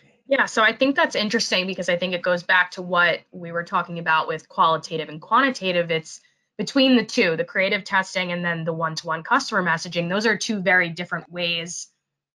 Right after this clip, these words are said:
to, to take research and boil it up to, you know, those key points that you need to then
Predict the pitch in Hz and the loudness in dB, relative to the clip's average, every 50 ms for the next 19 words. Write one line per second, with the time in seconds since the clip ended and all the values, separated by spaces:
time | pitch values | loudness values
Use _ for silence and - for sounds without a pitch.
0 | _ _ - - 226 196 185 180 180 165 - - 196 - - - 220 269 254 - | _ _ -4 0 2 4 4 4 4 2 0 -2 -6 -6 -2 0 2 2 0 0
1 | 196 196 185 185 180 - - 185 175 165 170 170 - - - - - _ _ - | 0 0 0 0 -2 -2 0 0 2 2 0 -2 -4 -4 -6 -6 -8 _ _ -8
2 | 180 175 170 160 160 160 156 160 160 160 - - - _ - - _ _ _ _ | -6 -4 -4 -2 -4 -4 -4 -6 -8 -8 -12 -16 -18 _ -20 -20 _ _ _ _
3 | _ _ _ _ _ _ - 180 170 220 220 240 233 233 226 214 196 185 180 175 | _ _ _ _ _ _ -20 -10 -2 2 4 4 4 4 4 4 4 4 4 4
4 | 180 175 - - - - - - 202 185 180 175 170 165 165 160 160 151 - - | 4 2 -4 -12 -16 -14 -10 -4 -2 -2 -2 -2 -4 -6 -6 -6 -6 -8 -10 -14
5 | - 202 185 160 156 160 165 180 180 175 - - - - - 233 208 202 165 - | -10 -6 -4 -2 -2 -2 -2 -4 -4 -4 -6 -12 -16 -10 -8 -6 -6 -6 -8 -10
6 | - - 170 165 170 185 233 254 247 - 180 - - 165 175 175 170 175 170 165 | -8 -6 -4 -2 0 2 0 0 0 -2 -4 -4 -4 -6 -10 -10 -10 -8 -8 -8
7 | 165 165 - 180 175 175 165 165 165 165 160 160 160 165 | -8 -10 -12 -12 -6 -2 0 2 2 0 -2 -4 -8 -12